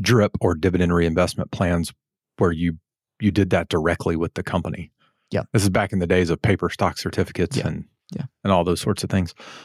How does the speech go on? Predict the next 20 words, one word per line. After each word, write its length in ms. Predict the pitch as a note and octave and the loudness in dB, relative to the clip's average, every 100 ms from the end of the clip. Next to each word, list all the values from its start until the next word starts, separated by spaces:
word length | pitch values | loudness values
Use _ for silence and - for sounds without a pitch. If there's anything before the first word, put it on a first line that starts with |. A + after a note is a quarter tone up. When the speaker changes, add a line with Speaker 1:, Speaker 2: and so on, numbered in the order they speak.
| - | -4
Speaker 1:
Um, 260 | C3+ B2 G#2 | 0 0 0
I, 80 | E3+ | 0
and 280 | F3 F3+ D#3 | 0 4 4
th-, 80 | D3 - | 2 2
there 160 | C3 | 2
was 140 | A#2 G2+ | 4 2
a, 100 | E2 - | 2 4
there 100 | B2 | 4
was 100 | F#2+ | 4
a 40 | |
big 220 | E2 D3+ - | 4 2 4
company 340 | C3 A#2+ G#2+ | 2 4 2
called 400 | - G2 D#2+ - | 2 0 -2 -4
ComputerShare, 840 | - - B2 G#2+ - - D#2 D2 - _ _ - | -6 0 2 2 0 -2 -4 -6 -10 _ _ -10
which 160 | - | -6
was, 100 | G2 | -2
like, 140 | G2 F2 | -2 0
the 60 | F2 | 0
most 240 | F2 D#2 | 0 0
vague 360 | E2+ E2 E2 | 0 0 0